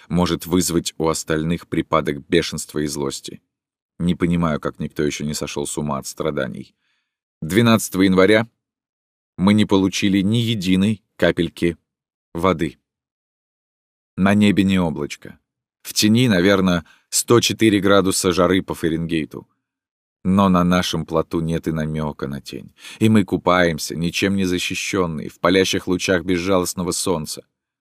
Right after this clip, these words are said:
Тринадцатого без перемен. Морская вода начинает разъедать мне ноги, но я почти не обращаю внимания на боль. Что же касается тех, у которых еще раньше образовались язвы, им, кажется, не становится хуже.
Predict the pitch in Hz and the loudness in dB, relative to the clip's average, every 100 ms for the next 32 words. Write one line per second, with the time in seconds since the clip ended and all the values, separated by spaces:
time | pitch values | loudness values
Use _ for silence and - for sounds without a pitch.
0 | _ _ _ _ - 104 98 92 85 92 | _ _ _ _ 0 2 4 2 0 -2
1 | - 87 87 76 76 - - 78 82 76 | -2 -2 -2 -2 -4 -4 -6 -6 -4 -6
2 | 64 - - _ _ - 85 80 - 85 | -10 -12 -20 _ _ -4 -2 -2 2 2
3 | 82 80 80 80 - 80 80 80 80 85 | 4 2 0 -2 -6 -6 -4 -2 -4 -2
4 | 80 82 - 85 82 80 76 65 - - | 0 0 -2 -4 -4 -4 -6 -10 -14 -20
5 | _ - 92 85 87 - - 98 101 98 | _ -2 0 0 0 -4 -4 -4 -4 -4
6 | 98 - 107 101 101 104 107 104 98 98 | -4 -4 -4 -4 -4 -2 -2 -2 -2 -2
7 | 92 101 90 - _ _ _ _ - - | -2 -2 -4 -8 _ _ _ _ -16 -6
8 | 82 73 73 - 73 - 73 73 - 73 | -4 -2 -4 -4 -4 -6 -6 -8 -8 -8
9 | 71 71 73 73 - 73 87 101 82 71 | -6 -6 -6 -8 -6 -2 0 -2 -2 -4
10 | 73 71 71 71 - 76 64 57 - _ | -4 -2 -2 -4 -4 -4 -4 -8 -12 _
11 | _ _ _ - 82 76 80 76 73 76 | _ _ _ -8 -6 -2 -2 -2 -4 -6
12 | 78 - 78 80 71 - - - 82 - | -6 -4 -4 -4 -6 -10 -14 -8 -8 -10